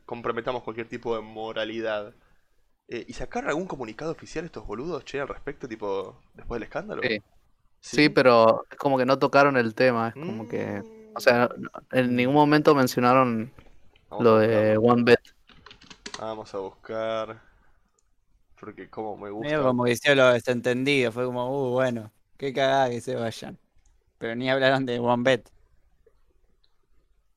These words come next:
Speaker 1: Comunicados oficiales. "No quiero aceptar más cookies, basta de aceptar cu-, no quiero, no,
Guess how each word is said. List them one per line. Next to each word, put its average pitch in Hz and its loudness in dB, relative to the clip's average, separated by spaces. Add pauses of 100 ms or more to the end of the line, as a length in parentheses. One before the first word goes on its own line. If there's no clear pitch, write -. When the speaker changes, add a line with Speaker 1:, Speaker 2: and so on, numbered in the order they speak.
(760)
Speaker 1:
Comunicados 113 -6
oficiales. 139 -10 (360)
"No 131 -8
quiero 143 -8
aceptar 139 -4
más 139 -12
cookies, 123 -12
basta 131 -10
de 127 -12
aceptar 135 -10
cu-, 135 -18
no 139 -16
quiero, 156 -8
no, 156 -6